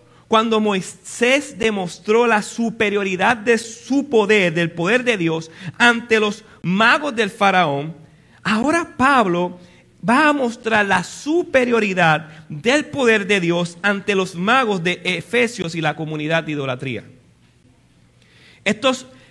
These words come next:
milagros son catalogados por Lucas, según el texto, como extraordinarios,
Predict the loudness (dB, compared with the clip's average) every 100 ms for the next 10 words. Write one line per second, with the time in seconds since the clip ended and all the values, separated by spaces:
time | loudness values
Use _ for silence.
0 | -6 0 2 4 6 4 2 0 -2 -10
1 | -16 -4 0 0 0 -8 -2 0 0 0
2 | 0 0 0 0 0 2 2 0 0 0
3 | 0 -2 0 2 0 0 0 -2 -4 -6
4 | -4 -2 0 0 -2 -12 -20 _ -6 -6
5 | -6 -4 0 2 2 0 -2 0 2 2
6 | 0 -6 -12 -18 -20 -20